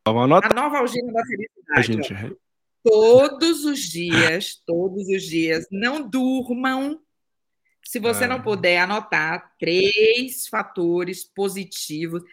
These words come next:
Speaker 2: três coisas boas que você fez naquele dia.
Speaker 1: Pois é.
Speaker 2: Pelo menos três. Sabe o que que eu faço, gente? Um truque meu.
Speaker 1: É.
Speaker 2: Tirando, porque as meninas, tudo isso pra mim nem conta mais, tá? Isso é minha vida, isso não, nem conta.
Speaker 1: <laughs>
Speaker 2: Isso aí é,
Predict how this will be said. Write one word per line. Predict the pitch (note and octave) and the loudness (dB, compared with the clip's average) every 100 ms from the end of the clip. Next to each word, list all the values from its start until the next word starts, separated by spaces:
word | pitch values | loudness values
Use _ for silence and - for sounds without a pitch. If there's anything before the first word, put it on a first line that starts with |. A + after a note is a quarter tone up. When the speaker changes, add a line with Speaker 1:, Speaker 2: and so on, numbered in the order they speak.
| - - _ | -20 -20 _
Speaker 2:
três | A#3+ - | 2 2
coisas | - A#3+ A#3+ F3+ | 2 0 0 -8
boas | D#3 D3+ A#3 A#3 A3 A3+ A3 A#3 - - _ _ | -12 4 8 10 8 6 4 0 -4 -6 _ _
que | - | -10
você | G#3 A3 A3+ | -6 -6 -6
fez | - F#3 F3 | -2 -4 -4
naquele | F#3 F3+ D#3 | -8 -8 -8
dia. | D#3+ D3 - - _ _ | -10 -14 -18 -20 _ _
Speaker 1:
Pois | D#3 C3+ A#2+ A#2+ | 0 2 0 -4
é. | B1 C#3 - _ _ _ _ - - _ | -6 -8 -14 _ _ _ _ -20 -20 _
Speaker 2:
Pelo | E4+ F#4+ G4+ D#4 | 6 8 8 6
menos | C4 C#4+ D4 C#4 - | 2 2 0 -4 -6
três. | E3 C3 G2 - _ | -6 -4 -6 -14 _
Sabe | - D#4+ | 0 0
o | E4 | 0
que | |
que | - D4 | -2 -2
eu | D#4+ | -2
faço, | G3 G3 F#3 F#3 | -2 -2 -2 -4
gente? | G3 E3+ D#3+ - D3 F3+ _ | -2 -2 -6 -10 -10 -12 _
Um | A#3+ | -10
truque | B3 B3+ - | -6 -8 -6
meu. | G3+ G#3 G3 E3+ | -2 2 4 2
Speaker 1:
É. | A#2+ - _ _ _ - - _ _ | -6 -14 _ _ _ -20 -20 _ _
Speaker 2:
Tirando, | - E4+ F4 F4+ B4+ C5+ | 0 4 4 4 0 -4
porque | - D4+ | -4 -4
as | D4 | -2
meninas, | C4+ A3 A#3+ D4+ B3 | -4 -4 -2 -2 -2
tudo | C4 A3+ | -6 -6
isso | D#4 | -6
pra | - | -2
mim | D#4+ | -2
nem | G#4 C5+ | -2 -4
conta | E4 F4+ C5 | -2 0 0
mais, | F3+ D3+ D3+ | 2 2 0
tá? | E3 | 0
Isso | E3+ F4+ | 0 -2
é | |
minha | - - | -4 -6
vida, | G#3 E3+ D3+ D3 | -4 -6 -6 -8
isso | E3+ F#4+ | -8 -10
não, | G#4+ D4 | -14 -10
nem | D#4 C5 | -10 -10
conta. | - E3+ D3 - | -6 -6 -6 2
Speaker 1:
<laughs> | A#2+ C#3+ - - | 8 8 6 -12
Speaker 2:
Isso | B3 D4+ | -4 0
aí | D#4+ | 2
é, | D#4 C#4+ G3+ | 2 2 -2